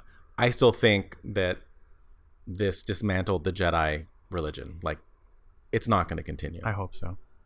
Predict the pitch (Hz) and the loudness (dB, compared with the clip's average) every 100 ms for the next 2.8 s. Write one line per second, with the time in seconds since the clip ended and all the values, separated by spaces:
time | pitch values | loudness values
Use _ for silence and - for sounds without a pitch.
0 | - - 95 98 - - 110 104 113 - | -18 -12 -12 -12 -12 -2 0 4 2 2
1 | 113 117 127 120 - 113 92 104 107 104 | 0 4 6 6 4 2 2 0 2 2
2 | 98 - 110 127 151 160 185 | 2 6 6 8 6 4 2